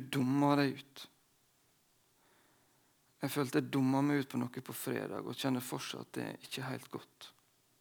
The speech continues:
Hvem er du når du ser at andre dummer seg ut? Er du annerledes da?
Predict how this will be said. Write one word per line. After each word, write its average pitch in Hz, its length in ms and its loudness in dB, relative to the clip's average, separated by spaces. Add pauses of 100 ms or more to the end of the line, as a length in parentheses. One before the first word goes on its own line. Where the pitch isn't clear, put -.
(1800)
Hvem 240 240 12
er 196 80 10
du 214 220 10 (2500)
når 160 100 10
du 170 80 8
ser 196 240 10
at 156 240 6
andre 175 320 6
dummer 131 380 2
seg 123 240 -4
ut? - 260 -14 (720)
Er 143 80 4
du 135 80 0
annerledes 147 600 4
da? 151 120 2